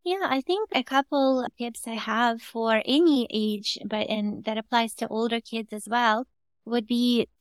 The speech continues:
to make a good use of the libraries in your area. And, uh, we love our, uh, public library, that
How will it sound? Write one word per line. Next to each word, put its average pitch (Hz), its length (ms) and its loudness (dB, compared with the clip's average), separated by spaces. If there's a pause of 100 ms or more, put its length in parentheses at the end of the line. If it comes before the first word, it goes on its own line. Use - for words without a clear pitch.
(120)
to 233 380 0
make 226 320 -6
a 233 100 -6
good 254 180 0
use 233 420 0
of 208 160 -2
the 208 120 -2
libraries 208 680 -2
in 214 160 -4
your 208 200 -4
area. 214 440 -4 (360)
And, 220 380 0
uh, 156 200 -6
we 254 140 0
love 226 580 6
our, 190 240 -4 (100)
uh, 214 140 -2
public 254 360 0
library, 233 440 0
that 202 140 -4